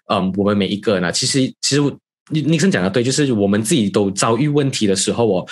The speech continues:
就真的是很难，很难再可以去想到说要怎样去帮助别人。所以我觉得这一个是一个蛮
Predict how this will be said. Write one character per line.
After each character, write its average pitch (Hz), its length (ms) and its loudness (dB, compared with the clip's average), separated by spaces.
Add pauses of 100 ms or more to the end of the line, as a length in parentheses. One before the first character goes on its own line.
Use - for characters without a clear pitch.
(180)
就 202 100 2
真 175 180 0
的 131 60 0
是 156 140 0
很 98 360 -2
难， 87 240 -2 (240)
很 117 120 0
难 117 140 2
再 139 140 0
可 - 100 -2
以 101 80 2
去 131 140 0
想 98 320 0
到 113 100 2
说 107 160 0
要 117 100 2
怎 110 140 0
样 95 160 -2
去 127 200 -4
帮 95 180 0
助 107 160 0
别 92 220 -2
人。 82 180 -2 (220)
所 - 120 0
以 143 40 4
我 120 100 4
觉 104 120 0
得 120 120 2
这 117 160 0
一 147 60 2
个 143 120 0
是 135 180 -2
一 117 60 -2
个 117 320 0 (180)
蛮 104 380 0